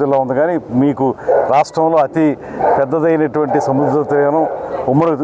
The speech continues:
నెల్లూరు జిల్లాలో ఉంది. మేము మొత్తంగా బీచ్ టూరిజంని డెవలప్ చేయాలని ఒక ప్లాన్లు చేస్తా ఉన్నాం. నిన్ననే మంగినపూడి బీచ్ మచిలీపట్నంలో బీచ్ ఫెస్టివల్ని కండక్ట్ చేసుకుని రావడం జరిగింది.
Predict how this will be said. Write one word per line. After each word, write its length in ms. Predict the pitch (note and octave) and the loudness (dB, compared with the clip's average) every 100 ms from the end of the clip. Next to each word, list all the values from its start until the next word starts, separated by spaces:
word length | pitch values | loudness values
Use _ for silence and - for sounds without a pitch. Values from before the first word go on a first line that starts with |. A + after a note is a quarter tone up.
| C3+ | 0
నెల్లూరు 260 | C#3+ D3+ C#3+ D3 | 0 2 0 0
జిల్లాలో 280 | C3+ C3+ B2+ | 2 2 0
ఉంది. 160 | B2 D3+ - - - - - - - C#3 | 0 -2 -2 -6 -2 0 0 -2 -2 0
మేము 160 | E3 D#3 | 0 0
మొత్తంగా 400 | C#3 - F3 F3+ D#3 - - G#2 | -2 -2 0 2 2 0 -12 -6
బీచ్ 320 | A#2 G3+ - - D#3 - - | 0 0 0 -4 -6 -6 -2
టూరిజంని 460 | E3+ D#3+ D#3 D#3 C3+ | 0 2 2 0 2
డెవలప్ 240 | C3+ C3 - | 0 0 0
చేయాలని 340 | C3+ B2+ B2+ | 2 2 2
ఒక 100 | B2+ A#2 | -2 0
ప్లాన్లు 280 | A#2+ A#2 A#2+ | 0 0 0
చేస్తా 240 | A2+ G#2+ A2+ G#2+ | 0 0 0 0
ఉన్నాం. 200 | G#2 G#2+ - - - - - | 2 0 0 0 0 0 2
నిన్ననే 300 | C#3+ F3 F#3 E3+ | 2 2 2 2
మంగినపూడి 460 | D3+ E3+ E3+ D#3+ D3 | 2 0 0 0 0
బీచ్ 200 | D3 C#3 C3 | 0 0 -2
మచిలీపట్నంలో 680 | B2 C3 C3+ A#2 B2+ C3 C3 - - - - | 0 -2 -2 0 0 2 0 -2 -10 -12 -2
బీచ్ 180 | C#3+ D#3 | -2 0
ఫెస్టివల్ని 440 | D3+ C3 - C#3+ B2+ | -2 -2 -2 -2 0
కండక్ట్ 280 | C3 B2 A#2+ | 0 0 -2
చేసుకుని 260 | B2+ - A#2+ | -4 -2 0
రావడం 200 | A#2+ A#2+ A#2+ | 2 0 0
జరిగింది. 360 | A#2 A2+ B2 | 0 0 0